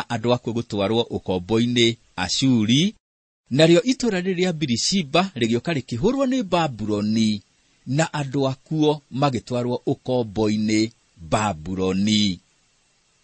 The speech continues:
Ngai nĩendete Aisiraeli mũno, na wendi wake warĩ mamũgarũrũkĩre, moke kũrĩ we,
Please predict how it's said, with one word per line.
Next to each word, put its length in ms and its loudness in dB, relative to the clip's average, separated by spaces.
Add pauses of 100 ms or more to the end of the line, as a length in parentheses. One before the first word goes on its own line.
(340)
Ngai 280 4
nĩendete 600 4
Aisiraeli 640 2
mũno, 480 0 (120)
na 200 0
wendi 340 0
wake 540 0 (220)
warĩ 520 4 (100)
mamũgarũrũkĩre, 1080 0 (100)
moke 360 0 (120)
kũrĩ 260 4
we, 240 0